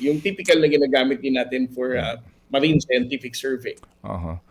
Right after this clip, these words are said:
Speaker 2: Okay, sige. So, aantabay kami sa inyong, uh, press conference mamaya at nagpapasalamat kami kahit papaano, uh, Commodore, na kami nakakuha ng mga paunang informasyon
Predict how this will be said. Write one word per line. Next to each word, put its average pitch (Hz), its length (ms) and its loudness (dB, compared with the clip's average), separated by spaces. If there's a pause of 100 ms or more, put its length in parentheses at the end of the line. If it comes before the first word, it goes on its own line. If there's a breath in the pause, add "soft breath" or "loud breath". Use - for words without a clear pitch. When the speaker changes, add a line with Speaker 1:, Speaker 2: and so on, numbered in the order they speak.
(360 soft breath)
Speaker 2:
Okay, 143 240 -2
sige. 143 320 -2
So, 175 320 -2
aantabay 160 560 -2
kami 165 320 -2
sa 139 160 -8
inyong, 143 480 -2
uh, 135 80 0
press 135 240 -4
conference 131 560 -4
mamaya 143 640 -2
at 123 160 -8
nagpapasalamat 120 800 -4
kami 127 240 0
kahit 107 240 -2
papaano, 107 560 -2
uh, 104 240 -8
Commodore, 135 400 2
na 113 160 -2
kami 113 240 -2
nakakuha 113 480 -2
ng 117 80 -4
mga 107 160 -4
paunang 107 320 -2
informasyon 104 640 -4